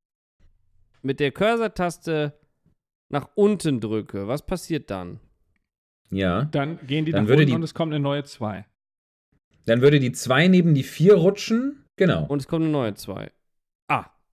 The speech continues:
Speaker 1: und kann ich, weil,
Speaker 2: Genau.
Speaker 1: w-, wusste, wusste ich jetzt vorher schon, woher die zwei gekommen ist, oder ist das immer so random?
Speaker 3: Nee, nee.
Speaker 1: Mhm.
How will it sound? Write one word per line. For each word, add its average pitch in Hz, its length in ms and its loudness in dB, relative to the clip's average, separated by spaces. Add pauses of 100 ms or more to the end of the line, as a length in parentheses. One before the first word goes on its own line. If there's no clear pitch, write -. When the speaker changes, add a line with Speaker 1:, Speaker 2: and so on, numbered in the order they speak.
(100)
Speaker 1:
und 123 180 -4
kann 139 180 0
ich, 147 200 -4
weil, 120 260 2
Speaker 2:
Genau. 92 300 2
Speaker 1:
w-, 123 180 -4
wusste, 151 400 -4
wusste 151 240 -6
ich 160 60 -12
jetzt 156 160 -6
vorher 147 240 -4
schon, 135 240 -4
woher 123 240 0
die 180 120 -8
zwei 180 280 -6
gekommen 190 400 -6
ist, 233 160 -10
oder 165 180 -6
ist 151 140 -10
das 156 100 -8
immer 151 160 -6
so 143 100 -4
random? 104 340 -6
Speaker 3:
Nee, 127 360 -4
nee. 110 240 -6 (720)
Speaker 1:
Mhm. 143 340 -4